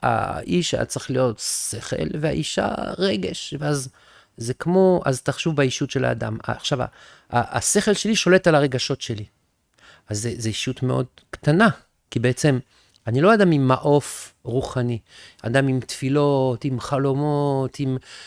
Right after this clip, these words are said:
עם, אה, התפשטות של ה-, של האישיות בכל הכיוונים, לחבק את העצים, לז-, אה, ל-, לחיות.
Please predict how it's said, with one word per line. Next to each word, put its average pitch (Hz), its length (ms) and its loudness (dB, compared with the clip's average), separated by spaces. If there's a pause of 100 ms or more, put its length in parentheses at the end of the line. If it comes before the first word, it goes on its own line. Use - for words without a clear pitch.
(200)
עם, 131 240 0
אה, 131 160 2
התפשטות - 480 -8
של 120 180 -6
ה-, 135 120 -4
של - 180 -6
האישיות 170 600 2
בכל - 260 -8
הכיוונים, 180 760 -4
לחבק 156 420 -6
את 156 140 -8
העצים, 165 540 0
לז-, 156 260 0
אה, 147 460 -4
ל-, 151 300 -2
לחיות. 214 500 4